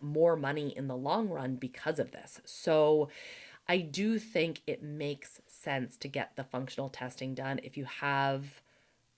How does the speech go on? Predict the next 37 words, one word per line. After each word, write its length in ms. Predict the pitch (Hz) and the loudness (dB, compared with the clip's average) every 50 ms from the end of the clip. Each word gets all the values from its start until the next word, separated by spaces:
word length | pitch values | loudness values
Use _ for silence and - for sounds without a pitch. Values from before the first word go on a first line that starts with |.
| _ _ _ _ _ _ - | _ _ _ _ _ _ -18
chronic 680 | - - - - - 190 170 170 165 160 - - - - | -14 -14 -12 -2 2 4 6 6 6 4 2 -2 -8 -2
things 340 | - 143 131 135 139 139 139 | -2 0 0 0 -2 -4 -4
going 360 | - - 135 131 135 131 - | -2 -2 0 0 0 -2 -4
on. 300 | - 127 131 131 131 135 | -4 -6 -6 -4 -4 -2
And 120 | - - 240 | 0 0 0
especially 460 | 220 233 - - 339 415 - - 370 | 0 0 2 2 2 2 2 2 2
with 200 | 269 202 185 - | 2 2 0 2
this 180 | - 147 139 - | 0 0 0 0
sort 180 | - 151 139 139 | 0 2 2 2
of 80 | 139 | 2
things, 220 | - 165 156 160 - | 0 -2 -4 -4 -8
it's 180 | - - - - _ - | -10 -10 -12 -10 _ 0
really 240 | 240 277 302 285 | 2 2 2 0
hard 360 | 220 - - 147 175 170 151 135 | -4 -2 2 2 4 4 2 0
just 180 | 147 143 - | -6 -4 -4
to 60 | 156 | -2
go 160 | 139 143 139 - | 0 0 0 0
off 220 | - - 131 - | 0 -4 -4 -4
of 140 | 135 123 - | -4 -6 -4
symptoms. 480 | - - 156 165 - - - 117 127 143 | -2 -2 -2 -2 -4 -6 -8 -6 -4 0
We're 120 | 143 147 | 2 2
like, 320 | 135 143 139 - - - - - - - - - - _ _ | 2 2 0 -4 -12 -20 -20 -18 -18 -18 -18 -20 -20 _ _
could 180 | - - 196 208 | 0 6 6 6
it 100 | 214 - | 8 6
be 100 | 226 208 | 2 2
sex 300 | - 220 214 - - - | 2 2 2 2 2 2
hormones? 400 | 220 208 214 220 226 214 214 - | 4 4 6 4 4 2 0 -4
Could 180 | - - 165 180 | 0 2 2 2
it 80 | 180 | 4
be 120 | - 190 190 | 2 2 2
adrenals? 520 | 170 175 170 170 170 175 185 190 190 185 | 2 2 0 0 2 4 4 2 2 0
Could 180 | - - 156 165 | -2 2 2 2
it 60 | - | 2
be 100 | 196 175 | 2 -2
thyroid? 680 | - - 143 147 156 165 180 185 180 180 196 214 208 - | -2 -2 2 4 4 6 6 6 6 4 4 2 0 0
You 100 | 160 156 | 0 2
know, 280 | 151 151 151 151 147 | 4 4 4 2 0